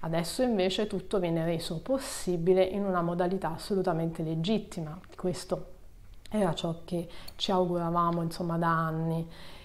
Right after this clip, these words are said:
E seconda parte, questa è la novità poi in assoluto più significativa, seconda parte della seconda prova.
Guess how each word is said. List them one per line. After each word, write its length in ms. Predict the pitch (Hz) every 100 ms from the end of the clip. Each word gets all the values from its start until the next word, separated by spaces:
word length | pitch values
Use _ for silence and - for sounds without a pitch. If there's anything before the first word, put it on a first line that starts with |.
| -
E 460 | - 180 170 - - -
seconda 580 | - 427 370 285 226 190
parte, 400 | 165 160 - 247
questa 400 | 254 - 185 -
è 80 |
la 200 | 185 175
novità 520 | 170 175 170 170 180 165
poi 500 | - 185 175 165 160 - - - -
in 220 | 196 170
assoluto 680 | 165 - - 190 202 165 165
più 180 | -
significativa, 840 | - 175 170 185 269 370 370 180 196
seconda 720 | - - 359 - 180 196 226
parte 360 | 175 165 -
della 280 | 208 185 175
seconda 540 | 165 180 170 170 170
prova. 720 | 165 170 160 160 170 170 -